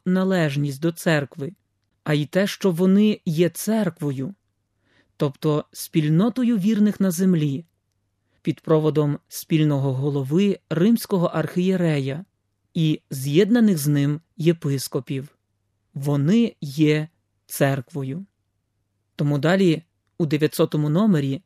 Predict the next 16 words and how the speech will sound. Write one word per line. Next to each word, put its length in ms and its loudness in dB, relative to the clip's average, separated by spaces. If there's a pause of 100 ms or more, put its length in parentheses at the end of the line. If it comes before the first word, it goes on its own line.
(140)
катехизм 580 0
навчає, 480 0
що 520 -2
миряни, 640 2
як 380 -2
і 80 -2
усі 400 -4
вірні, 560 -2 (480)
покликані 600 0
Богом 600 0
до 200 -2
апостольства 960 -4
силою 560 -2
хрещення 840 0
і 120 2
миропомазання. 1200 -2